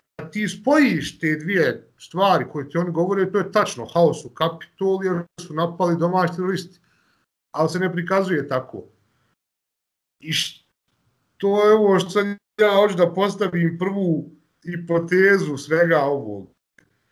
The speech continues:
Mediji bukvalno kroje stvarnost u svijetu koja je dominantno na internetu. To je moja, taj, znači, jel, hipoteza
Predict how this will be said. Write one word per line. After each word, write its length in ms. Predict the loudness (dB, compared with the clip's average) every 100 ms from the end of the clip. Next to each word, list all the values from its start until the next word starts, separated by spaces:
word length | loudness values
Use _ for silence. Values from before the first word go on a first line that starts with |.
| _ _ _ _ _ _ -12
Mediji 880 | -4 0 4 6 6 4 0 -2 -2
bukvalno 1300 | -4 -4 -4 -4 -4 0 2 2 -2 -6 -10 -12 -12 -2
kroje 480 | 4 6 4 2 -2
stvarnost 1080 | -10 -8 -4 -2 -4 -6 -10 -12 -16 _ _ _ -14
u 100 | -14
svijetu 760 | -10 -2 0 0 -4 -8 -10 -8
koja 380 | -4 -2 -2
je 180 | -2 -4
dominantno 760 | -4 -2 0 0 0 0 -2 -8
na 80 | -8
internetu. 680 | -10 -12 -14 -16 -20 _ _ _ _ _ _ _ _ _ _ _ _ _ _ _ _ _ _ _ _ _
To 220 | 0 2
je 100 | 2
moja, 340 | 0 -2 -2
taj, 280 | -4 -4 -4 -6 -8 -8 -10
znači, 400 | -8 -8 -8 -6
jel, 200 | -4 -2
hipoteza 680 | -6 -10 -12 -8 -4 -4